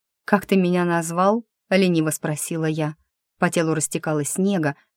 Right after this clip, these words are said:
и не хотелось не то что говорить, даже поднимать веки было лень. «Ну а кто ещё способен устроить инквизиторский костёр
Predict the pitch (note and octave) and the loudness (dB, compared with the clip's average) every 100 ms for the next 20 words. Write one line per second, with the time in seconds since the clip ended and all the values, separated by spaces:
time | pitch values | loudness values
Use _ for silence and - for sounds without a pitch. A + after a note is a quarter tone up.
0 | - G3 F3 F3+ F#3 C#4+ B3+ - F3 E3 | 0 2 4 0 0 2 2 0 -2 -2
1 | - D4 - G#3+ G3+ G#3+ G#3 B2+ - _ | -2 -4 -2 -2 0 0 0 -4 -8 _
2 | _ G3+ F3+ E3 E3+ _ _ F#3 D#3+ F3+ | _ -2 0 -2 -4 _ _ 0 2 0
3 | F3 D#3+ F#3+ E3 C3+ E3+ D#3+ E3 D#3 D#3+ | 0 0 -2 -2 -2 -2 -2 0 0 2
4 | D#3 C3 C#3+ _ _ _ - E3+ D3+ D3 | 2 2 0 _ _ _ 0 4 4 2
5 | - D3+ C#3+ - F3 - D#3 D#3+ D3+ D#3 | 0 0 0 -2 -4 -2 -2 0 0 0
6 | D#3 - D#3+ D3+ - _ _ F#3+ E3+ E3+ | 0 -2 2 2 0 _ _ 0 2 0
7 | D#3+ D#3+ D#3 D3 - D3 D3 C#3 - E3+ | 0 0 0 -4 -2 -2 0 -2 -2 -4
8 | D3+ | -4